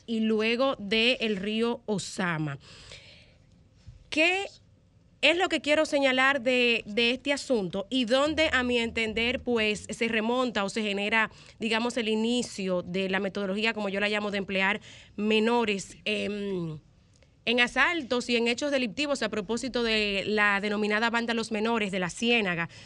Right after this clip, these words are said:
Pues miren, en esa calle, la cuarenta y dos del Capotillo, que yo señalaba ahí en principio, que empieza en la Duarte y baja hasta el río Isabela, ahí, justamente en esa calle, fue, digamos,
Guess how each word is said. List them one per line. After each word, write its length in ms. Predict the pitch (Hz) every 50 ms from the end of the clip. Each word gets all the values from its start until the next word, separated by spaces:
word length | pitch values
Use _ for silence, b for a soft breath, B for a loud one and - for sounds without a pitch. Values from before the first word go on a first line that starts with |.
| B B
Pues 140 | - 247 277
miren, 220 | 285 285 269 254 254
en 140 | 254 254
esa 200 | 285 311 - 370
calle, 400 | 349 - 320 311 294 285 277 285
la 140 | 277 269 262
cuarenta 400 | - 254 247 240 240 240 233 240
y 60 | 233
dos 240 | 220 220 220 214 202
del 140 | 196 196 196
Capotillo, 480 | - 202 180 202 185 214 214 208 202 180
que 120 | 190 190
yo 80 | 196 202
señalaba 440 | - 233 220 214 214 214 214 214 -
ahí 240 | 208 202 202 208 208
en 160 | 214 214 196
principio, 480 | 170 208 202 185 - 220 185 165 180 175
que 60 | 190
empieza 260 | 180 170 202 196 -
en 60 | 226
la 80 | 214 202
Duarte 420 | 202 208 214 226 220 - 226 220 B B B B B B
y 120 | - 196
baja 300 | 190 202 202 214 226 220
hasta 180 | 220 220 - 202
el 80 | 196 175
río 480 | 170 196 196 214 214 214 214 208 - -
Isabela, 640 | 240 240 - - 233 220 208 208 175 175 180 185 B B B B B B - -
ahí, 460 | 247 247 240 262 311 311 277 262 254 b b b
justamente 800 | - - 247 247 254 269 254 247 247 247 247 247 269 247 - 226
en 100 | 220 226
esa 240 | 233 - 262 233
calle, 380 | 233 226 208 196 190 190 190 190
fue, 460 | - - 220 214 214 226 233 240 247 -
digamos, 720 | 202 226 214 214 214 214 233 233 233 240 233 - -